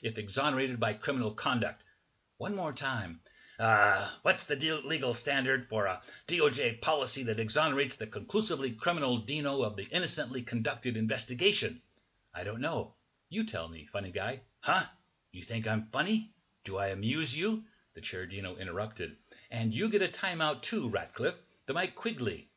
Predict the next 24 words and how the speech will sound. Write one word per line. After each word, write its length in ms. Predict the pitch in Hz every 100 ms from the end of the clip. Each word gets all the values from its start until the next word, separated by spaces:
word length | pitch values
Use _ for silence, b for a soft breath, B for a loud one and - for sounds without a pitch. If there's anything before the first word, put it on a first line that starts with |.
| 120
Go 180 | 175 175
right 180 | 127
ahead." 360 | 104 98 87 - _ B B B B _
"Thank 240 | 135 120
you. 160 | 101 76 - _ -
Aaron, 340 | 127 131 185 - _ _
how 220 | 127 185
would 140 | 165
you 120 | 143
characterize 580 | 120 160 135 110 107 117
the 100 | 110
fact 340 | 104 123 135 -
that 120 | -
the 80 | 104
T-Rump 500 | - 156 135 123 110
Junior 460 | 104 143 110 98 B B -
readily 400 | 139 202 202 180
accepted 540 | - - 156 139 120
stolen 460 | - - 180 160 135
secrets 420 | - 240 110 -
from 160 | 110
the 80 | 101
WikiLeaky 580 | 113 120 123 156 214 101
Beak 240 | 95 104